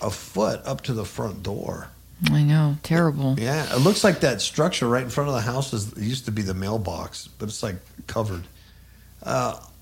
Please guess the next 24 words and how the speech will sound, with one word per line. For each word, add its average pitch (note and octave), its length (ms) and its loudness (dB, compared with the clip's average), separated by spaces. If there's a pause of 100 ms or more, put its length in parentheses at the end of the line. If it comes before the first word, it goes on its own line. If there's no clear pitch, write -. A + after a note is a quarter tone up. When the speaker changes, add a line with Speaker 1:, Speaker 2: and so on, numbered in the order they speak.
(320)
Speaker 1:
really G3 360 4
unbelievable. G#2 840 0 (1400)
The B2+ 180 -2
story A3 500 4
goes, B2 320 4
well, B2 160 2
it, B2 120 0
well, B2+ 320 2
it, B2+ 300 0
it, C3 320 -4
it C3+ 160 -2
starts - 340 0
off A2+ 140 0
with - 100 -8
a F#2+ 40 -6
story G#2+ 360 -4
about F#2 220 -4
a F2 40 -8
guy, F#2 300 -2
but G2+ 160 -2 (1600)
basically, A2+ 1120 4 (640)
um, B2 500 0 (760)
it's D#3+ 180 2
flooding A2 540 2